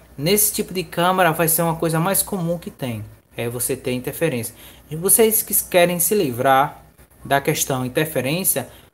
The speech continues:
comprem câmera I P digital, nunca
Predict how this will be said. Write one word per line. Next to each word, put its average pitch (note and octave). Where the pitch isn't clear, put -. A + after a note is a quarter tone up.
comprem G#3
câmera G#3
I G3+
P F#3
digital, D3
nunca G#3